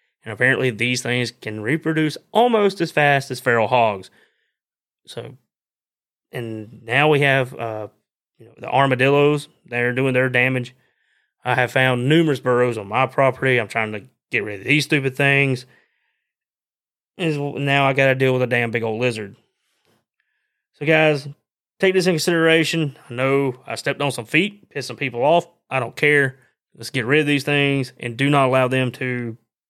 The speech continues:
become the reason that we wake up one day and there you don't hear Bob Whites whistling in your yard anymore,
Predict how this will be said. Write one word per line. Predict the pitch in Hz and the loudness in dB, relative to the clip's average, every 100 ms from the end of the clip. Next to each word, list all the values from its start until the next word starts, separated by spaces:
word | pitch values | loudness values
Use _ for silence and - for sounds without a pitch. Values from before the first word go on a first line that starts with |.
| _ | _
become | 110 - 147 139 127 127 - _ _ _ _ _ _ _ _ _ _ _ _ _ | -12 -2 0 2 0 -4 -8 _ _ _ _ _ _ _ _ _ _ _ _ _
the | 151 135 | -4 -2
reason | 131 135 120 | 2 2 2
that | 120 110 | 0 0
we | 127 | 0
wake | 120 127 135 | 2 2 2
up | 120 | 0
one | 123 120 | 0 0
day | 123 120 113 - _ | 2 2 2 -4 _
and | 127 | -6
there | 123 120 | -4 -4
you | 117 | -2
don't | 127 120 | -2 0
hear | 131 120 | 0 0
Bob | 120 117 113 | 2 2 2
Whites | 113 110 - - - - _ _ | 0 0 -4 -10 -14 -18 _ _
whistling | 131 123 - 113 113 | -2 -2 -2 -4 -4
in | 113 | -4
your | 110 | -4
yard | 113 113 113 | 0 0 0
anymore, | 113 113 113 117 | 0 -2 -2 -2